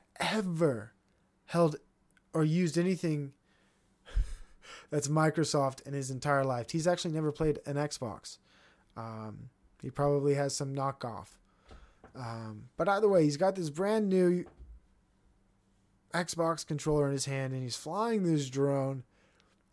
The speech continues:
Okay, and the drone's flying. And this is what your tax-paying, paying dollars are going towards. He's flying this drone. And then there's this other young man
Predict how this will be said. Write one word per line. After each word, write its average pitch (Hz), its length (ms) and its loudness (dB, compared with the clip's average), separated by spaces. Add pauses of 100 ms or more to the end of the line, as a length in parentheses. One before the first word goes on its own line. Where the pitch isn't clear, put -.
(160)
Okay, 143 240 2
and 139 120 -2
the 135 60 -4
drone's 147 420 0
flying. 139 720 -2 (340)
And 143 140 -4
this 170 160 0
is 175 80 0
what 160 200 4
your 151 120 4
tax-paying, 139 640 -2 (380)
paying 135 220 -4
dollars 120 320 -4
are 110 40 -14
going 107 260 -12
towards. - 300 -16 (420)
He's 131 100 -10
flying 151 300 0
this 139 200 0
drone. 135 540 -2 (360)
And 160 140 -2
then 208 100 4
there's 208 200 6
this 190 140 -2
other 220 220 4
young 170 560 2
man 151 380 0